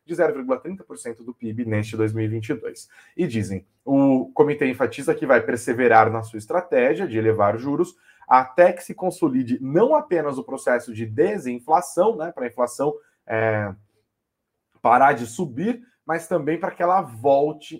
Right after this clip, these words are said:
em torno das metas. Lembrando que hoje o mercado acredita que a inflação deste ano vai terminar um pouco acima do teto da meta, né? O centro da meta é três e meio por cento,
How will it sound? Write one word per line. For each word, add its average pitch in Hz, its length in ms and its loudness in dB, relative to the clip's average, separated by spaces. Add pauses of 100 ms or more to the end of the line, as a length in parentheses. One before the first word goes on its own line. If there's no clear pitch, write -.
em 170 100 -10
torno 123 500 -4
das 120 320 -6
metas. 101 500 -12 (240)
Lembrando 151 280 0
que 160 100 -8
hoje 147 140 -2
o 151 40 -10
mercado 147 380 -2
acredita 127 500 -6
que 127 100 -16
a 123 40 -12
inflação 113 520 -6
deste 151 480 -4
ano 151 240 -2
vai 147 100 -4
terminar 131 440 -4 (280)
um 135 100 -16
pouco 160 320 -4
acima 156 600 -10
do 139 180 -10 (160)
teto 190 360 2
da 131 120 -4
meta, 95 360 -14
né? 131 100 -8
O 147 80 -6
centro 147 320 -6
da 123 120 -4
meta 117 220 -10
é - 40 -20
três 113 220 -8
e - 20 -12
meio 120 180 -6
por 185 140 -14
cento, 147 260 -12